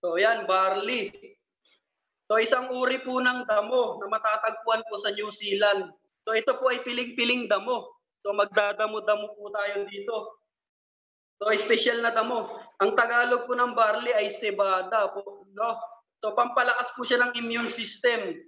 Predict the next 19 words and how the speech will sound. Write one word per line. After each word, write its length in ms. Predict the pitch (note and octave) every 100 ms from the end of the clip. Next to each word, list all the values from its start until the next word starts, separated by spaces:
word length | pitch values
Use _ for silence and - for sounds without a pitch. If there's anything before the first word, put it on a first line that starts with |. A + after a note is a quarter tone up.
| _ _ -
Reduce 480 | A3 G3 B3+ B3 - - - _ G#3
risk 320 | B3+ B3 -
of 160 | G#3+ -
gallstone. 800 | G#3 G3+ G3+ - C4 - F3 E3+
Baka 240 | E3 E3 F#3+
yung 160 | G3
may 160 | F#3+ G3
mga 320 | G3 G3 G3
kilala 240 | G3 G3+
kayo, 80 | G3+
may 160 | G3 G3
mga 160 | G3+
gallstone. 640 | F#3+ F#3+ - A3 G#3 E3+ - _ _
Keeps 320 | B3+ C4 C4 -
colon 400 | B3+ B3+ B3+ A3+ -
and 160 | G#3 -
intestine 560 | G#3+ G#3+ A3 - A#3 A3
healthy. 640 | A3 G3 G3 G3 C4 F3+ - _ _
Tagawalis 560 | F#3+ G3 G#3 G#3+ A3